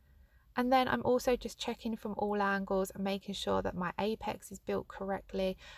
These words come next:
and that the strength and structure is there all the way throughout the nail. Just cleaning up those side walls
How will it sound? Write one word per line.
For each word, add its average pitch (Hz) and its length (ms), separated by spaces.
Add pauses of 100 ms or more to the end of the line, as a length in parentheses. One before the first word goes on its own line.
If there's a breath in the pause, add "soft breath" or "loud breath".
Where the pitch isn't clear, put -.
(200 loud breath)
and 185 220
that 185 240
the 180 80
strength - 400
and 180 100
structure - 460
is 175 140
there 170 240
all 175 200
the 175 80
way 170 160
throughout 170 480
the - 80
nail. 165 480 (1400)
Just - 180
cleaning 240 400
up - 160
those 202 200
side 202 420
walls 196 180